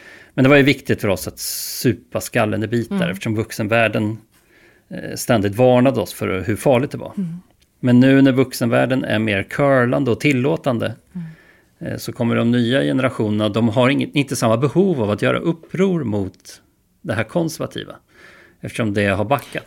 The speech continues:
Speaker 2: Det är intressant. Nu sitter jag här med tidningsurklipp och jag vill skryta med det lite extra för moralisk överlägsenhet. Att jag läser fysiska tidningar.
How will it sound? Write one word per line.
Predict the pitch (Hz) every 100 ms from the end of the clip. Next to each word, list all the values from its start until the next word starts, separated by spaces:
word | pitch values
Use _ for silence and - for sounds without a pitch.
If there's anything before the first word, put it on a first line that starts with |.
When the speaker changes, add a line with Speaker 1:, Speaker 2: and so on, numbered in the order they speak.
| -
Speaker 2:
Det | 254 302
är | 320
intressant. | 311 269 - 320 220 190 - - - _ _ _ _
Nu | 247
sitter | 302 285
jag |
här | 262
med | 254 -
tidningsurklipp | - 262 226 220 - 220 - 269 226 -
och | 214
jag | 220
vill | 247 226 - - - -
skryta | - - 269 254 -
med | 277 262
det | 196
lite | 185 -
extra | 220 - 240
för | 202
moralisk | 185 185 185 170 165
överlägsenhet. | 208 190 175 170 202 180 139 - - - - - - -
Att | 208
jag | 220
läser | 202 180 185
fysiska | - 196 175 165 180
tidningar. | - 190 208 156